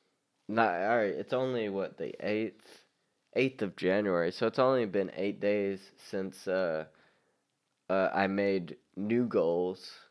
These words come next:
Actually, I think I started before the new year, but whatever. Um, but w-, regarding the podcast, you know, it's only been eight days, but we've done a podcast every day.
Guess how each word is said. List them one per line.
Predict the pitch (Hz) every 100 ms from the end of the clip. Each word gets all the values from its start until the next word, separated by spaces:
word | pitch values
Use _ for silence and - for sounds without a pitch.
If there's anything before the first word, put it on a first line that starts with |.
| _ _
Actually, | - 117 - 113
I | 98
think | - 156
I | 85
started | - 95 90
before | 87 87 92 98 95 95 _ -
the | 98
new | 98
year, | 98 98 98 98
but | - - -
whatever. | 95 90 90 92 - - - - - _ -
Um, | 101 107 101 95 - - _ _ _ _ _ _ _ _ _ _ _ _ -
but | 107 110 107 82 - _ _ _ _ 101
w-, | 104 117 98
regarding | 113 107 117 113 110 107
the | 87
podcast, | - 117 131 - 95 85 92 - - _ - _ -
you | 104
know, | 107 104
it's | 104
only | 123 127 101
been | 101 95
eight | 90
days, | 104 120 110
but | 95 90 87 78 - _ _ -
we've | 101 98 90 - - 92
done | 98 113 110
a | 95
podcast | - 92 87 95 90 - -
every | 95 90
day. | 90 104 87